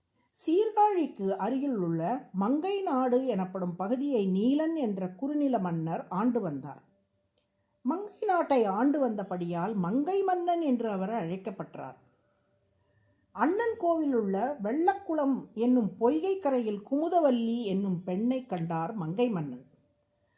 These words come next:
அவளது அழகில் மயங்கிய அவர் தமது காதலை அப்பெண்ணிடம் தெரிவித்தார். "குமுதவல்லியோ,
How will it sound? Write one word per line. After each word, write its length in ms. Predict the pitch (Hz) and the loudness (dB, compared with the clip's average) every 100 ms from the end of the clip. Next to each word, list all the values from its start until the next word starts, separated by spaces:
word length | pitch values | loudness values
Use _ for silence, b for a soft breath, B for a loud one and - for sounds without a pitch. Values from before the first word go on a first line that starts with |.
| _ - | _ -4
அவளது 400 | 302 381 370 269 | 0 6 6 4
அழகில் 520 | 247 214 302 302 302 | 2 2 2 2 2
மயங்கிய 600 | 202 170 190 269 294 285 | 0 0 2 4 4 2
அவர் 260 | 233 269 285 | 2 0 -2
தமது 320 | 233 214 208 | -4 -2 -4
காதலை 640 | 202 202 226 294 285 190 180 | -4 -2 -2 0 -2 -2 -6
அப்பெண்ணிடம் 720 | 190 - 240 285 233 175 196 | -10 -6 0 2 2 0 -4
தெரிவித்தார். 640 | - 196 190 190 - 135 - _ _ _ _ _ _ _ _ _ _ _ | -4 -2 -2 -4 -6 -14 -16 _ _ _ _ _ _ _ _ _ _ _
"குமுதவல்லியோ, 800 | 349 392 466 415 285 247 226 208 | -4 0 2 6 6 6 2 2